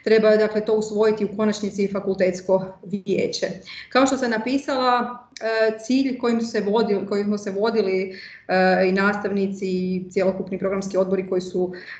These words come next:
zapravo donosili odluke o diplomskim studijskim programima, e, krenuli su od toga da transverzalni predmeti moraju biti uže vezani u struku i, nažalost, evo tako,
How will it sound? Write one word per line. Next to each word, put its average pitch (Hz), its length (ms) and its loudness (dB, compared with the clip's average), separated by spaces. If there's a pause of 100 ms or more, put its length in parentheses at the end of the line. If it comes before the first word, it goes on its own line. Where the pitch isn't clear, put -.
zapravo 196 260 2
donosili 202 580 4
odluke 190 680 0
o 202 420 2 (180)
diplomskim 202 440 -4
studijskim 208 380 2
programima, 254 800 2 (440)
e, 220 280 2
krenuli 269 440 4
su 233 140 -6
od 214 160 -6
toga 247 360 -4
da 214 100 -2
transverzalni 220 800 -4
predmeti 254 760 2 (140)
moraju 240 260 0
biti 220 220 -2
uže 220 200 0
vezani 202 400 0
u 196 40 -2
struku 240 380 -4
i, 208 60 0
nažalost, 208 520 0
evo 190 100 0
tako, 190 400 -4